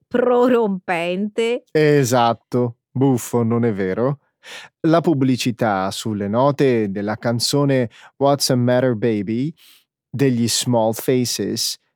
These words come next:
Speaker 2: si chiude con i due genitori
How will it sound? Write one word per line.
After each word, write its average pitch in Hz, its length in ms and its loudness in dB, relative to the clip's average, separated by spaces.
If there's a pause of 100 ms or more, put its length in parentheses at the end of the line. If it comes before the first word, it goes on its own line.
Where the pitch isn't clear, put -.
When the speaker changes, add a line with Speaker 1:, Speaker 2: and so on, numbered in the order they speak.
(160)
Speaker 2:
si - 340 0
chiude 160 680 2
con 170 220 0
i 190 120 2
due 170 260 2
genitori 208 800 2